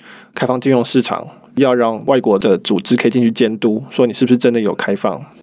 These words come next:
对中国来说，它的挑战非常大，因为这东西本来都是它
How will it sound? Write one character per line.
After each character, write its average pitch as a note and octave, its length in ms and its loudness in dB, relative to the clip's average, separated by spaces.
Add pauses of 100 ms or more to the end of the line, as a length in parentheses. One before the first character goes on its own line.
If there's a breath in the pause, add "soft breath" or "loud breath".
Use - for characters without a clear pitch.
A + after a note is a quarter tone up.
(500)
对 F#3 140 6
中 F3+ 200 2
国 F3 120 4
来 B2 120 2
说， B2+ 180 2
它 F#3+ 180 -2
的 F3+ 80 -2
挑 B2 160 -6
战 C3 120 0
非 C3+ 80 0
常 G#2 180 -2
大， - 500 -6
因 D#3+ 80 2
为 D3+ 40 4
这 F#3 140 4
东 D#3+ 160 0
西 D#3+ 120 2
本 C3+ 140 -2
来 G2+ 80 -6
都 C3 120 0
是 B2 60 -2
它 B2+ 200 0